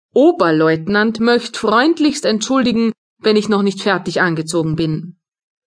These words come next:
Und hören's, für alle Fälle, wenn einer von den anderen Herren fragt, der Oberleutnant Höchster oder der Leutnant Wengler oder der Herr Hauptmann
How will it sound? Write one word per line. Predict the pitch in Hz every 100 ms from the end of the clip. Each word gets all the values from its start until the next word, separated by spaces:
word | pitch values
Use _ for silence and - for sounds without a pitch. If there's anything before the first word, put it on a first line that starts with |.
| _
Und | -
hören's, | 226 247 240 - - _ _ _ _ _ _ _
für | - 254 233
alle | 233
Fälle, | 220 226 180 160 156 _ -
wenn | 208
einer | 220 226 240
von | 233 226
den | 208 214
anderen | 226 233 202 185
Herren | 185 196 190 175
fragt, | 190 185 185 160 - - _ _ -
der | 185 185
Oberleutnant | 185 262 277 247 208 208 208 190 185
Höchster | 202 247 247 - 285 285
oder | - 220 220
der | 214 202 190
Leutnant | 180 180 214 214 202 185 165
Wengler | 165 165 175 202 254 294 _ _
oder | - 233 285 302
der | 247 214
Herr | 208 208 -
Hauptmann | 202 202 - 214 214 208 -